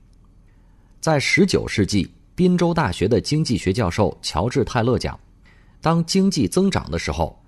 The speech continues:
女人会穿短裙，因为她们要炫耀里面的长丝袜。反之，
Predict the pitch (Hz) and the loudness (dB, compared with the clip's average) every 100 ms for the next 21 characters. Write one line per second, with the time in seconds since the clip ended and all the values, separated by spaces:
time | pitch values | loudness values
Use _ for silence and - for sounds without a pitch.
0 | _ - 95 82 76 120 - 87 - 156 | _ 0 2 2 2 0 0 0 -2 -2
1 | 76 65 78 85 - - - - - 151 | -4 -4 -4 -4 -4 -12 -20 -20 -4 2
2 | 156 123 147 139 123 - 160 131 104 69 | 2 2 0 0 0 -2 -2 0 0 -2
3 | 73 101 - 107 - 160 165 - _ - | -2 -2 0 -4 0 -2 -2 -8 _ -20
4 | - - - - - 76 73 110 120 | -20 -20 -20 -18 -2 -2 0 0 0